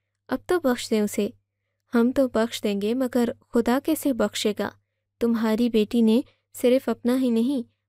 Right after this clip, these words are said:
मदरसे में जाने वाली लड़कियों का नाम खराब किया है। देखो, उसके साथ जो भी हुआ है, उसमें उसका भी तो कसूर होगा। हम इसका जनाजा नहीं पढ़ाएंगे।" चूँकि असगर साहिब की शख्सियत ऐसी थी कि हर बंदा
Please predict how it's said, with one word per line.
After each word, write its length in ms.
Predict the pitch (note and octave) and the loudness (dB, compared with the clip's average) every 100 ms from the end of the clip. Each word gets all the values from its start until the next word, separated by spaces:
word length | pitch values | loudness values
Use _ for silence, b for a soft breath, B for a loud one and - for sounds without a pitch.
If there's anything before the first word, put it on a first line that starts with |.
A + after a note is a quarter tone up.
| _ | _
मदरसे 500 | A#3 A3 A3+ G#3+ C4 | -2 2 0 2 2
में 200 | A#3+ A#3+ | 4 2
जाने 320 | A#3+ A3 A3 | 2 2 2
वाली 240 | A3 G#3+ A3 | 0 0 0
लड़कियों 380 | G#3+ G3+ - A3 | -2 -2 -4 -4
का 140 | C4 | -2
नाम 300 | B3 G#3+ A3 | -2 -2 -2
खराब 320 | A3+ A3 G#3 | -4 -2 -2
किया 220 | - G#3+ G3+ | -2 -2 0
है। 260 | G3+ - - _ _ _ _ - | -2 -4 -8 _ _ _ _ -4
देखो, 420 | A3+ A#3 - C#4+ | 0 0 2 2
उसके 220 | D#4 - | 0 -2
साथ 220 | C4 A#3+ A#3 | -2 0 0
जो 220 | A#3+ A#3 | 2 2
भी 180 | A3 B3+ | 2 2
हुआ 260 | A#3 G#3 G#3+ | 2 2 2
है, 220 | G#3+ B3 - _ _ _ - | 0 -4 -10 _ _ _ -4
उसमें 280 | C4+ - D4 | -4 0 0
उसका 280 | B3 - C#4+ | 0 0 0
भी 140 | E4+ | 0
तो 140 | F4 | -2
कसूर 420 | F4 B3+ - A#3+ B3 | 0 -2 2 2 2
होगा। 380 | G#3 G3+ G3 - _ _ _ _ | -2 -2 -6 -10 _ _ _ _
हम 180 | A3+ A#3+ | -2 0
इसका 220 | C4 - | 0 0
जनाजा 480 | B3+ A#3 G#3+ G#3+ A#3+ | 0 0 0 0 2
नहीं 260 | A#3 A#3 D4 | 2 2 2
पढ़ाएंगे।" 600 | A#3+ A3+ G#3 G3+ G3+ A3+ - _ _ _ _ _ _ - | 2 2 2 2 -2 -4 -10 _ _ _ _ _ _ -4
चूँकि 300 | C#4 C4+ C#4+ | -2 2 0
असगर 420 | - A#3 - C4+ | 2 -2 2 0
साहिब 360 | C4+ C4 C4 C4 | 2 2 2 0
की 200 | C4+ C4 - | 0 0 -2
शख्सियत 600 | - A#3 - A3+ A#3+ A#3+ | -4 -4 -4 -2 0 0
ऐसी 260 | A#3 A#3+ A#3+ | -2 -4 -6
थी 180 | B3+ | -6
कि 140 | A#3 A#3+ | -4 -4
हर 240 | A#3 A#3 | -4 -4
बंदा 380 | A#3 G#3 G#3 G#3+ | -2 -2 -2 -6